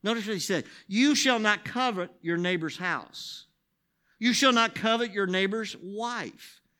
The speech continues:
or his manservant, or maidservant, his ox, or donkey, or anything that belongs to your neighbor."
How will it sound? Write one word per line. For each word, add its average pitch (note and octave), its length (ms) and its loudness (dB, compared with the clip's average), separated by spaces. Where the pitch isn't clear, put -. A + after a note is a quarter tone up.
or A3+ 200 4
his G#3 140 2
manservant, F#3 720 0
or F3 140 0
maidservant, F#3 680 -2
his F3+ 280 -4
ox, A3 500 -2
or E3+ 140 -2
donkey, G3+ 480 0
or F#3 300 -6
anything A#3 640 2
that G#3 160 -4
belongs F#3+ 640 -6
to - 160 -12
your A3 180 -8
neighbor." A#3 340 -8